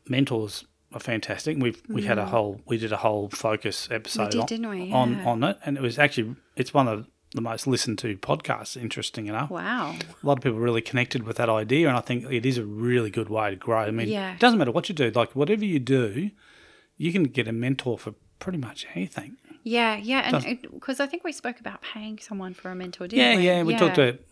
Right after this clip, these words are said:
Speaker 1: there's a whole range of things. People can go back and find that podcast and
Speaker 2: Yeah.
Speaker 1: have a listen to it. It's quite a, quite a good one. So
Speaker 2: Definitely value in it.
Speaker 1: definitely value, yeah. So,
Speaker 2: Yeah.
Speaker 1: so, but look, um, again, like I said, we don't wanna put people off.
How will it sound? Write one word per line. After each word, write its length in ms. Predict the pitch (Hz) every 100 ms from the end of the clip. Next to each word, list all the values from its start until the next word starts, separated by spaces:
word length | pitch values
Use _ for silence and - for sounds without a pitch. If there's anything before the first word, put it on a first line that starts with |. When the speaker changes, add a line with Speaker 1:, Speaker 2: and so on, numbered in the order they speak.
| - - -
Speaker 1:
there's 300 | 156 135 127
a 80 |
whole 180 | 127 139
range 240 | 117 120 120
of 60 |
things. 180 | 131 113
People 160 | 139 117
can 100 | 113
go 140 | 107
back 220 | 107 110
and 200 | 107 110 -
find 220 | 123 117
that 140 | 110 -
podcast 580 | 104 - 117 110 - 117
and 140 | 104 - _ - - - _ _
Speaker 2:
Yeah. 300 | 254 254 233
Speaker 1:
have 120 | 147
a 40 | 123
listen 280 | 139 131 127
to 120 | 117
it. 40 |
It's 80 | 107
quite 240 | - 123
a, 40 | 117
quite 300 | - 139 113
a 40 |
good 180 | 107 123
one. 200 | 107 101
So 320 | - 110 110
Speaker 2:
Definitely 440 | 107 226 - - 175
value 380 | 175 180 185
in 120 | 175 175
it. 120 | 220 -
Speaker 1:
definitely 340 | 147 120 113
value, 340 | 101 107 127 120
yeah. 240 | 131 120
So, 300 | - 120 113
Speaker 2:
Yeah. 180 | 104 95 - - - -
Speaker 1:
so, 160 | 175
but 280 | 165 165 - _ -
look, 220 | 170 170
um, 480 | 160 156 151 143 - _ _ 139
again, 260 | 147 160
like 140 | 135 135
I 20 |
said, 140 | 123
we 60 | 120
don't 100 | 156
wanna 100 | 143
put 160 | - 120
people 280 | 123 110 107
off. 300 | 127 -